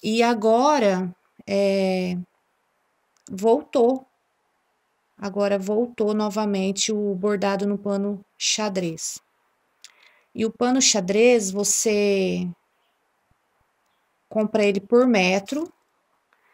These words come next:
E ele tem várias cores. Igual aqui eu tô usando o amarelo e branco, né?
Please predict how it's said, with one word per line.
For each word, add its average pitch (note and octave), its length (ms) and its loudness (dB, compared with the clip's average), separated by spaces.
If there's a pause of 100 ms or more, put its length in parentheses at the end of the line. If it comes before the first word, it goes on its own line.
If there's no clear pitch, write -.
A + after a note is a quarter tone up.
(540)
E A3 320 -2
ele A3+ 460 4
tem A#3+ 400 2
várias A#3+ 540 0
cores. F#3 640 0 (600)
Igual G3 320 0
aqui G3+ 360 -2
eu G#3+ 100 2
tô G#3+ 240 0
usando F#3+ 720 0 (920)
o F#3+ 580 -4 (2500)
amarelo G3+ 420 2
e B3 40 2
branco, F#3 460 -2
né? F#3+ 320 -2